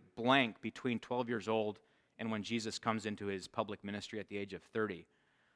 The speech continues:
But I assume that for those many years, Jesus placed himself in subjection to his parents. He's functioning within the community. And it says he's, he's gaining wisdom.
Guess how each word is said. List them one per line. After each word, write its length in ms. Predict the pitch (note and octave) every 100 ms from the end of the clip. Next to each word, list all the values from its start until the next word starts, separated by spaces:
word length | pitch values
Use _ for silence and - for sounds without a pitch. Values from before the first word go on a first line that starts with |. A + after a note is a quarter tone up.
| _ _
But 120 | A2
I 120 | A2
assume 460 | G#2+ - - E3+ D3+
that 160 | B2
for 100 | -
those 220 | B2 B2 A2
many 220 | C3 D3+
years, 540 | D3+ D3 F2 E2+ - - _ _ _ _
Jesus 360 | - A#2+ A#2 -
placed 340 | - D3+ D#3
himself 420 | C#3 A#2+ C3 B2 A#2
in 80 |
subjection 540 | G2+ G2+ G2 B2+ - A2
to 80 | G2
his 120 | F2+
parents. 540 | - C#3+ C#3+ - - - _ _ _ _ -
He's 220 | A2+ -
functioning 520 | - C#3+ C3 C#3 B2
within 300 | A#2 G2+ B2+
the 80 | A2
community. 680 | - A2+ B2 C#3+ C#3+ D3 D#3 _ _ _ _ _ _ _
And 200 | A2+ A2
it 80 | A2+
says 220 | - B2+
he's, 240 | - A2+ -
he's 200 | A#2+ A2 -
gaining 400 | B2 C#3 B2+ A2+
wisdom. 500 | A#2+ G#2+ - E2+